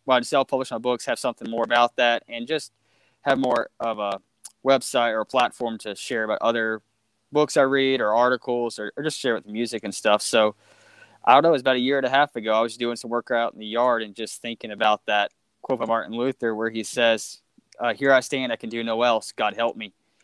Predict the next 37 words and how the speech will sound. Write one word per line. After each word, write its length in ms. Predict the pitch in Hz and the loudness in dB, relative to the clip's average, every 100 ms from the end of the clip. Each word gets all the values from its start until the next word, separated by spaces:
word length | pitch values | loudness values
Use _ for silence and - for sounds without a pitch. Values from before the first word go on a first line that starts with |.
| _ _ _ - | _ _ _ -6
And 180 | 113 | -6
just 180 | 110 110 | -4 -6
thinking 220 | 143 131 127 | -4 -4 -2
about 140 | 117 | -2
that 100 | 117 | -2
over 260 | 107 117 110 | -4 -2 -2
and 80 | |
over 240 | 113 117 113 | -2 -2 -4
again, 300 | 104 107 104 | -4 -4 -4
and 180 | 101 101 - | -8 -12 -6
that 80 | |
just 140 | 110 - | -6 -4
kinda 140 | 127 | -4
gave 160 | 113 110 | -2 -2
me 80 | 113 | 0
the 60 | |
idea 400 | 107 107 113 110 | 0 0 -2 -2
to 420 | - 110 104 101 85 _ _ | -2 -8 -6 -8 -12 _ _
come 120 | - 120 | -2 -2
up 60 | |
with 120 | 110 101 | -2 -2
Here 160 | 123 | 4
I 80 | 113 | 4
Stand 320 | - 131 120 | 4 -2 -2
Ministries. 600 | 113 131 123 - 104 101 | 0 -2 -2 -6 -6 -4
And, 240 | 107 104 95 _ _ _ _ _ _ | -4 -4 -8 _ _ _ _ _ _
uh, 180 | - 107 | 2 2
so 100 | 107 | 2
working 300 | 117 135 147 | 4 4 6
on 180 | 131 123 | 6 6
it 80 | 127 | 4
for 120 | - | -4
a 40 | 123 | -4
little 180 | 127 123 | -2 0
while 260 | 123 131 | 2 2
now, 300 | 127 123 135 | 0 -4 -4
and 140 | 110 | -6